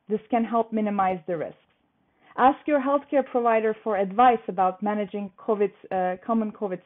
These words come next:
symptoms so you can make the right decision together. Preparedness is very important here. Make sure you know where to go if your symptoms worsen or if you have any other complications. Your healthcare provider can guide you on what to do in case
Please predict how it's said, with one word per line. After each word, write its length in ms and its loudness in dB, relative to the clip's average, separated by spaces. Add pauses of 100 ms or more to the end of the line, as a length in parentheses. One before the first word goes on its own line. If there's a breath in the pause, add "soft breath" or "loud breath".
symptoms 400 -6 (480 soft breath)
so 80 6
you 160 4
can 180 0
make 220 0
the 100 -2
right 300 0
decision 480 -8
together. 400 -14 (560 soft breath)
Preparedness 640 2
is 160 -4 (160)
very 380 4
important 560 0
here. 200 -10 (320 soft breath)
Make 200 0 (120)
sure 160 0
you 160 2
know 220 2
where 200 2
to 140 -8
go 440 2
if 180 -8
your 120 -2 (100)
symptoms 400 -10
worsen 560 -6 (180 soft breath)
or 140 2
if 160 -2
you 100 -2
have 240 -2
any 240 -6
other 180 -2
complications. 840 -12 (960 soft breath)
Your 220 4
healthcare 480 0
provider 480 2
can 240 -4
guide 340 2
you 120 -4
on 160 -4
what 260 -4
to 60 -8
do 140 -4
in 120 -6
case 260 -6